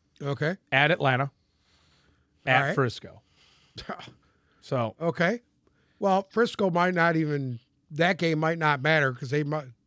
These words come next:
Speaker 1: they probably won't play their starters.
Speaker 2: Correct.
Speaker 1: So they might have a chance to beat
Speaker 2: I, guess
Speaker 1: Frisco
Speaker 2: what?
Speaker 1: in that game.
Speaker 2: Guess what? Whoever San Francisco has as their second string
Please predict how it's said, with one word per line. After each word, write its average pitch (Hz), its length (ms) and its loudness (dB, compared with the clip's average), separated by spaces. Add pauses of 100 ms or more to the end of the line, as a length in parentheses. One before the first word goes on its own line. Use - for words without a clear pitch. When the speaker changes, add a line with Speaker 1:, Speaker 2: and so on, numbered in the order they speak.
(100)
Speaker 1:
they 190 140 2
probably 208 280 2
won't 180 200 0
play 202 200 0
their 156 160 -2
starters. 139 680 -2 (180)
Speaker 2:
Correct. 120 440 -4
Speaker 1:
So - 160 -6
they 170 200 2
might 220 260 4
have 185 160 2
a 156 40 -6
chance - 520 -2 (160)
to 170 100 -6
beat 202 240 4
Speaker 2:
I, 147 160 4
guess 151 240 0
Speaker 1:
Frisco 151 160 2
Speaker 2:
what? 131 140 0
Speaker 1:
in 143 60 -4
that 135 200 -2
game. 127 120 -4
Speaker 2:
Guess 135 220 -2
what? 123 260 -4 (260)
Whoever 175 320 0
San 185 240 0
Francisco 170 420 -4
has 151 260 2
as 131 100 -8
their 147 120 -2
second 147 380 -4
string 147 460 -4